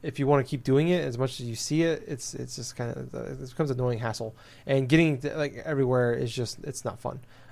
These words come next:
Um, so, and that turned into, like, the, the actual gameplay combat, like, shooting combat is fantastic. I love it.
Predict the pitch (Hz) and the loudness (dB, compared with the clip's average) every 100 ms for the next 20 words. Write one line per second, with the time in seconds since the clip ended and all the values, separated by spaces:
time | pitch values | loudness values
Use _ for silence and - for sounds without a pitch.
0 | - - 110 107 104 101 - - - - | -10 -4 -2 -2 -4 -8 -14 -20 -20 -20
1 | - - - - 147 135 131 - - - | -20 -20 -16 6 10 10 8 0 -12 -20
2 | - - - 185 165 185 - - 165 156 | -20 -20 2 8 10 10 6 4 6 6
3 | 156 139 123 160 156 160 131 131 165 185 | 4 4 0 -4 2 4 4 0 4 2
4 | 143 - - - 139 135 120 113 - 131 | 2 -6 -6 2 2 2 0 -2 -2 0
5 | 123 110 127 113 - 151 135 123 - - | 0 -2 -2 -6 -4 -2 -2 -4 -10 -4
6 | 123 117 107 - 131 113 - - - - | -2 0 -2 -2 -6 -6 -14 -20 -20 -10
7 | - 131 123 117 110 - - 127 123 123 | -2 -2 0 -2 -2 -6 -8 -4 0 0
8 | 113 | 0